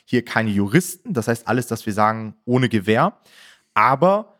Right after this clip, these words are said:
nur hundertfünfzig Gramm Spaghetti, eine Dose Tomaten und Hackfleisch, das ist halt schwer schützbar.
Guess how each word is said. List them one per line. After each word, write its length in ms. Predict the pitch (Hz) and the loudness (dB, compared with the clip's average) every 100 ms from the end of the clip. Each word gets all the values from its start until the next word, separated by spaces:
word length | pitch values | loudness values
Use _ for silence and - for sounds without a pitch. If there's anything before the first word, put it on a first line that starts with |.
| _ - | _ -6
nur 320 | 131 175 151 | 2 2 2
hundertfünfzig 640 | 170 160 - 160 - 139 | 0 0 2 -2 0 -6
Gramm 180 | - 135 | -2 -2
Spaghetti, 560 | - 123 117 170 131 131 | 0 -2 2 0 2 0
eine 160 | 127 | 0
Dose 300 | 110 131 123 | 0 0 0
Tomaten 420 | - 120 131 - | -4 0 0 0
und 160 | 120 - | -8 -4
Hackfleisch, 520 | 175 - 98 110 - _ _ _ _ _ _ - | -6 -2 -4 -2 -6 _ _ _ _ _ _ -12
das 160 | 107 | -10
ist 200 | - - | -8 -4
halt 140 | 120 110 | -2 -2
schwer 240 | - 113 | 0 -2
schützbar. 540 | - 156 - - - | 0 -4 -6 -10 -10